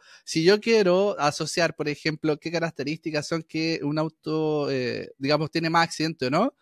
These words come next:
por alguna razón ocurre que cuando es auto rojo tiene más accidentes, por decirlo. Entonces yo puedo encontrar esa, es-, esa asociación,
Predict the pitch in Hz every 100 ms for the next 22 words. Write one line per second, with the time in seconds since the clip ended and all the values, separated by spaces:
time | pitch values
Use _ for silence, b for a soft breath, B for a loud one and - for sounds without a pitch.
0 | b b b 160 160 170 233 226 226 -
1 | 190 165 196 277 170 190 254 _ _ _
2 | 165 196 214 226 - 147 151 185 180 196
3 | 202 196 190 208 254 - _ 185 190 196
4 | 196 - 156 - 214 202 - 110 - 104
5 | - - - 135 160 160 247 226 - 156
6 | 139 127 - 131 - 131 123 113 - -
7 | - -